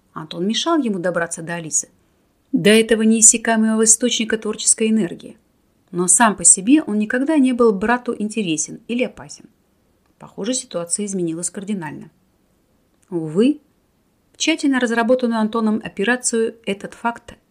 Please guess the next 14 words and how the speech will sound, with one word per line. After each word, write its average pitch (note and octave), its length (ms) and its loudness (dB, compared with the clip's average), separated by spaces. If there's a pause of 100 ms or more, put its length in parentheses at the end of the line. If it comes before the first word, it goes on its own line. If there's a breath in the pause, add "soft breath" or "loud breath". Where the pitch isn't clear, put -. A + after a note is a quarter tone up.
никак F#3 360 -6
не F#3 80 -6
вписывался. - 600 -6 (840)
И E3+ 140 -2
все C4 260 -2
же C#4 120 -2
стоило G3 360 -6
побарахтаться. F3 720 -16 (420)
Не F3 100 -2
сдаваться G3+ 460 -4
же E3 120 -6
вот E3+ 180 -8
так D#3 140 -8
сразу. - 380 -8